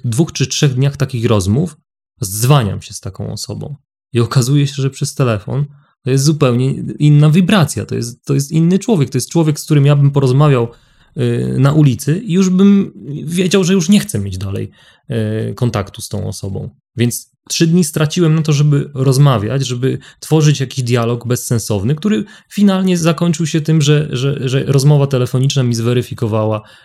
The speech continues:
sytuację, nie? Także, no i, i to też powoduje, zobacz, taką idealizację, że ja sobie myślę, patrzę na te zdjęcia, ten dzióbek tutaj jest tak, wiesz, ta dziewczyna taka ładna,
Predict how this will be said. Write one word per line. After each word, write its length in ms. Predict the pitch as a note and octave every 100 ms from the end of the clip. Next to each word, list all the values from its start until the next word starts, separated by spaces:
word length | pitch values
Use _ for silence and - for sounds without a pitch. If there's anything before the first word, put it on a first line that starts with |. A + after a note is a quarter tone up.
| _
sytuację, 640 | - G#2+ A2 F#2+ F#2+ A2+ A2+
nie? 260 | B2+ D3 - _ _ _ -
Także, 640 | A#2 A2+ A2 B2 B2+ C3+ -
no 240 | A#2+ C3
i, 260 | C#3+ D3 D3
i 60 |
to 120 | C#3+
też 180 | D3 -
powoduje, 500 | D#3 C#3+ D3 D3 C3
zobacz, 460 | B2 B2 C#3 A#2+ -
taką 240 | B2 B2+
idealizację, 800 | C3 B2 B2+ B2 B2 C3 B2 A2
że 120 | F#2+
ja 80 | A2+
sobie 280 | - A2 A#2
myślę, 360 | A#2+ B2 - A2
patrzę 320 | A#2+ - B2
na 100 | A#2
te 160 | B2
zdjęcia, 580 | A2+ G#2+ A#2+ A#2+ - G#2+ - _ - -
ten 180 | A#2
dzióbek 380 | G#2+ B2+ A#2 A2
tutaj 240 | - G#2 A2
jest 180 | G#2
tak, 220 | A#2+ - -
wiesz, 220 | A#2+ A2+ -
ta 100 | A#2
dziewczyna 420 | A2+ - C3+ B2
taka 260 | A#2+ C3
ładna, 520 | B2+ B2+ B2+ A2+ G2+